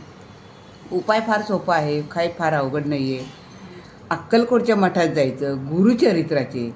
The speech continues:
वीस आणि एकवीस हे दोन अध्याय वाचायचे. मग तुम्ही तीन दिवस वाचा, नाहीतर एका दिवसात तीन वेळा वाचा तरीसुद्धा चालेल, पण तीन वेळा ते वाचायचं आहे आपल्याला अध्याय. त्या, तिथं वाचल्यामुळं काय होणार, तुमच्या मुलांचं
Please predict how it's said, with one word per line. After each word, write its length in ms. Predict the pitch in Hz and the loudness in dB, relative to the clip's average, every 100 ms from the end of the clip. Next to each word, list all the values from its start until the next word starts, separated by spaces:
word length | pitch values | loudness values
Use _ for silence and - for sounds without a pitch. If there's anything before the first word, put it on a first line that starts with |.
| - - - - | -14 -20 -12 -6
वीस 520 | 160 214 294 - - | 2 4 4 2 -4
आणि 220 | 208 220 226 | 2 4 4
एकवीस 540 | 240 - 160 131 120 - - 160 | 2 0 -2 -2 -4 -14 -8 2
हे 160 | 202 | 4
दोन 300 | 240 226 208 | 6 6 6
अध्याय 320 | 151 139 147 | 2 0 -2
वाचायचे. 720 | 139 120 117 117 - 120 - - - - 160 | -2 -2 -6 -10 -10 -16 -16 -20 -20 -10 -6
मग 120 | 165 | -2
तुम्ही 180 | 175 180 | 0 0
तीन 320 | 190 185 185 | 2 2 4
दिवस 300 | 190 208 202 | 4 2 2
वाचा, 440 | 190 185 214 165 | 0 2 2 2
नाहीतर 260 | 151 165 196 190 | 2 0 -2 -4
एका 260 | 170 185 | 0 0
दिवसात 300 | 180 160 208 | 0 0 -2
तीन 340 | 202 - 202 185 | -2 0 4 4
वेळा 280 | 165 151 | 4 2
वाचा 280 | 139 127 127 127 175 | 0 -2 -4 -4 0
तरीसुद्धा 720 | 170 214 214 165 127 170 262 - - - - - - | 0 0 -2 -4 -2 -2 -2 -6 -20 -20 -20 -4 2
चालेल, 340 | 175 135 127 | 4 2 -4
पण 220 | - 180 | -4 -4
तीन 280 | 175 208 190 | 0 4 4
वेळा 260 | 180 160 156 | 6 4 2
ते 320 | 156 196 262 | 2 2 2
वाचायचं 520 | 202 160 151 147 143 | 2 2 2 0 0
आहे 180 | 143 139 | -2 -2
आपल्याला 340 | 131 131 131 | -4 -4 -4
अध्याय. 300 | 123 113 117 113 - - - - | -4 -6 -10 -10 -16 -20 -20 -6
त्या, 240 | 180 180 190 - - - - - | 0 2 0 -4 -18 -20 -20 -8
तिथं 260 | 185 - 247 | -4 2 4
वाचल्यामुळं 800 | 220 180 180 170 156 143 139 139 | 4 2 0 2 2 0 0 -2
काय 320 | 139 170 214 | -2 0 2
होणार, 360 | 220 147 139 131 - | 2 0 -2 -6 -4
तुमच्या 340 | 156 151 202 | -4 0 0
मुलांचं 640 | 220 175 147 139 135 135 | 2 2 0 0 -2 -6